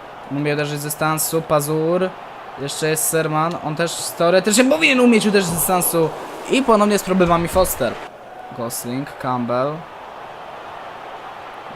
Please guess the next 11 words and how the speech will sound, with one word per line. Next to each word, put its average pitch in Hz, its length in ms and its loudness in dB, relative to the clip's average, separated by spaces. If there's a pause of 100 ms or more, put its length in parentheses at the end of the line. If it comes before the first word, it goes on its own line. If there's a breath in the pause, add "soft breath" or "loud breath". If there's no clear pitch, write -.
Joel 143 300 0
Campbell 160 380 2
wchodzi 175 520 2
jak 202 180 6
po 269 240 10
swoje, 220 640 10
ale 180 280 10
kolejna 190 680 4
dobra 175 340 6
obrona 170 420 6
Fostera. 160 560 4